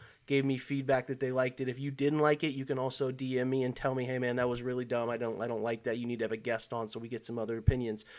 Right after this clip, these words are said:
But for now, I'm actually going to Wyoming to visit the brother-in-law, so we will be out in Wyoming the next five days. So I'll be coming at you after watching the Monday night game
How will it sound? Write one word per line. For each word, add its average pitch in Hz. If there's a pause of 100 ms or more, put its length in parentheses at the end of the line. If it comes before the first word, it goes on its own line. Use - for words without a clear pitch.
(180)
But 190
for 233
now, 175 (300)
I'm 196
actually 214
going 170
to 170
Wyoming 156
to -
visit 139
the 143
brother-in-law, 151
so 151
we 139
will 139
be 131
out 160
in 156
Wyoming 147
the 147
next 147 (380)
five 147
days. 147
So 135
I'll 131
be 131
coming 139
at 135
you 139
after 131
watching 131
the 131
Monday 135
night 127
game 127